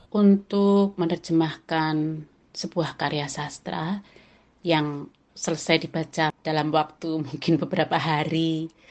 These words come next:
seminggu, atau bisa jadi hanya beberapa jam, itu saya bisa menghabiskan waktu berbulan-bulan. Bagi saya, penting sekali untuk bisa secara akurat menyampaikan pesan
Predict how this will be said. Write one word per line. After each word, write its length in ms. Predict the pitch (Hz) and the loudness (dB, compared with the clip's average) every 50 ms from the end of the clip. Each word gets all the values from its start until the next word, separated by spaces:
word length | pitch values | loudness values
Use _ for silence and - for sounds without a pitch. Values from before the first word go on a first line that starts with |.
| - _ | -20 _
seminggu, 1040 | _ - - 165 165 165 160 156 147 139 143 156 160 170 170 170 165 165 170 - - | _ -4 2 4 6 6 6 6 4 2 4 6 6 6 8 6 6 4 2 0 -6
atau 180 | 170 - - - - | -14 -14 -14 -10 -6
bisa 160 | - - 190 | -4 -4 0
jadi 320 | - 160 135 185 185 175 160 160 | 0 0 4 4 6 8 8 6
hanya 100 | 156 151 | 6 4
beberapa 460 | 139 147 - - 147 147 - - 147 | 2 -2 -2 -2 -4 -4 -2 -2 -6
jam, 560 | 139 - - 160 143 143 147 151 180 196 - - - - - - - - _ - - | -6 -2 -2 0 0 0 0 0 -2 -2 -4 -8 -20 -20 -20 -20 -20 -20 _ -10 -2
itu 80 | - | -2
saya 240 | 220 208 220 202 196 | 0 4 6 6 6
bisa 400 | 196 - 180 151 - - 190 202 | 6 2 -4 -6 -2 2 2 2
menghabiskan 880 | 220 214 185 165 151 143 - 151 - - - - 151 147 147 147 139 - - _ _ _ _ - | 2 2 0 -2 -2 -2 -4 -10 -10 -10 -4 -2 -2 0 0 -4 -6 -12 -20 _ _ _ _ -2
waktu 420 | 160 143 135 139 - _ - 156 170 165 | -2 -2 -2 -4 -12 _ 0 0 0 2
berbulan-bulan. 1040 | 160 175 - - - 143 135 139 135 135 139 - 147 147 139 139 139 131 131 131 131 - - _ _ _ _ _ _ _ _ _ _ _ _ _ _ _ _ _ _ _ _ _ - | 2 0 -2 -2 -6 -4 -4 -2 -2 -4 -6 -10 -10 -10 -8 -6 -6 -6 -6 -8 -10 -14 -20 _ _ _ _ _ _ _ _ _ _ _ _ _ _ _ _ _ _ _ _ _ -10
Bagi 240 | 160 151 - 156 | -10 -8 -8 -8
saya, 720 | - - 160 147 147 147 151 156 170 185 208 220 226 220 - _ _ _ _ _ | -8 -6 -6 -6 -4 -2 2 6 6 6 6 4 0 -6 -14 _ _ _ _ _
penting 540 | - 180 165 160 - _ - 254 247 226 190 | -8 -8 -8 -8 -8 _ 0 2 2 2 0
sekali 480 | - - - 147 139 139 139 135 131 - - _ _ _ _ _ _ _ _ _ _ - | 0 -4 -8 -8 -8 -8 -8 -10 -16 -18 -20 _ _ _ _ _ _ _ _ _ _ -16
untuk 320 | 156 147 - - 160 - - | -14 -12 -8 -8 -8 -8 -8
bisa 480 | 147 - - - 143 139 139 139 139 | -10 -10 -6 -4 -4 -2 -2 -4 -6
secara 320 | - - 156 139 143 143 143 | -8 -6 -4 -4 -2 -2 -4
akurat 560 | 135 135 - 151 143 143 143 151 175 196 - - _ _ - - | -6 -8 -8 -8 -4 0 2 2 0 0 -4 -12 _ _ -10 -6
menyampaikan 560 | 170 170 160 147 - 151 143 - 151 147 147 | -2 -2 -2 -2 -2 -8 -10 -8 -10 -10 -10
pesan 560 | - - - - - 160 156 170 180 190 190 | -12 -14 -16 -6 -2 0 0 0 0 -2 -4